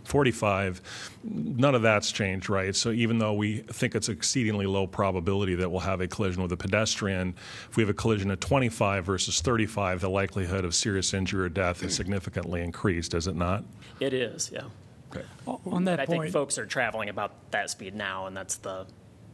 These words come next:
Speaker 2: that's the tough part. You know, that's the, the folks are already traveling at thirty-five-ish,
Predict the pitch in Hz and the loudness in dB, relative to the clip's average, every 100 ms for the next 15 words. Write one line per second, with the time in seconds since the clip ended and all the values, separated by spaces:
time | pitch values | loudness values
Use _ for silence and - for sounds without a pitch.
0 | - 135 131 117 113 95 - 95 - 104 | -4 -2 -2 -4 -4 -6 -6 -8 -6 -2
1 | 101 104 107 107 131 120 - 165 - 139 | -2 -2 -6 -8 -6 -10 0 0 2 2
2 | 120 107 - 120 107 98 98 98 - 104 | 2 0 -2 -2 -2 -2 -4 -6 -6 -8
3 | 98 107 95 98 - - - - 113 101 | -6 -6 -6 -6 -12 -20 -20 -10 -6 -4
4 | 101 - | -4 -6